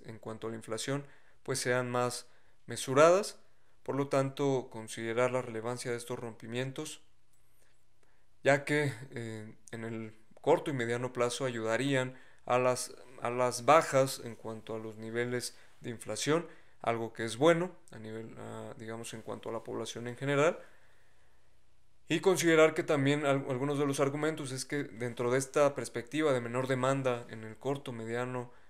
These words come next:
y mediano plazo, pues se empieza a descontar que esta menor demanda también implicaría al, al, a los energéticos. Por lo tanto, en el W T I vemos un mismo rompimientos en cuanto al soporte, promedio móvil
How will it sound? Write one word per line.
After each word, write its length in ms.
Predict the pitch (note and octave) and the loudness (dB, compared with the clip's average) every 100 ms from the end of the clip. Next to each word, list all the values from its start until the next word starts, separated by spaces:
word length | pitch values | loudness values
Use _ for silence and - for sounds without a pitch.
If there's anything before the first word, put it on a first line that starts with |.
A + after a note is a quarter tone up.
| - - | -20 -14
y 80 | B2+ | -8
mediano 380 | A2+ A#2+ A#2+ A#2+ | -2 -2 -2 0
plazo, 400 | B2 A#2+ C#3+ - - - - - - - | 0 2 -2 -10 -20 -20 -20 -20 -12 -2
pues 360 | C3 B2+ - - | 0 -2 -6 -10
se 140 | - A#2 | -10 -6
empieza 260 | A#2 B2 | -4 2
a 60 | C3 | 2
descontar 520 | B2+ - A#2 C3 C3 | 2 -4 0 2 2
que 80 | C3 | -2
esta 180 | A#2 A#2+ | -8 -6
menor 280 | A#2+ A#2 B2 | -6 -4 -4
demanda 360 | B2+ C#3 C#3 | -2 -2 -2
también 220 | C#3 A2+ | -6 -8
implicaría 480 | A2+ - A#2+ A2+ A#2 | -10 -12 -8 -6 -4
al, 140 | A#2 A#2 | -4 -6
al, 260 | A2+ A2 - | -10 -10 -12
a 60 | A2 | -10
los 220 | A2 - | -10 -8
energéticos. 800 | A2+ A2 - C3+ - - - - - - - - - - - - | -6 -6 0 -2 -2 -14 -16 -16 -18 -20 -20 -20 -20 -20 -20 -6
Por 100 | B2 | -2
lo 120 | C3 | 2
tanto, 520 | C3 C#3 C#3 D#3 D#3 | 4 4 4 0 0
en 160 | B2 A#2+ | -4 -6
el 220 | A2+ A2+ | -6 -6
W 320 | A2 A#2 C3 | -4 -2 -2
T 160 | C3 C3+ | 0 0
I 140 | E3 | 0
vemos 420 | D3 B2+ B2+ B2 C3 | 0 -2 -4 -8 -8
un 400 | B2 B2+ - - | -10 -12 -18 -14
mismo 360 | - C#3 D3+ D3+ | -4 -4 -2 -2
rompimientos 880 | B2+ A#2 A#2 C3 D#3 D3 F3 F3 - - - | -2 -4 -4 -4 -4 -4 -6 -6 -14 -20 -18
en 120 | A2+ | -18
cuanto 320 | - A#2 A2 A2 | -14 -14 -10 -12
al 100 | - | -10
soporte, 720 | G#2+ D#3 E3 D#3+ D3+ D3 - - - - | -4 0 0 0 -4 -4 -10 -20 -20 -16
promedio 380 | A2+ A2+ A#2+ A#2+ | -10 -6 -4 -2
móvil 420 | C#3+ D#3 E3 | -2 -2 -8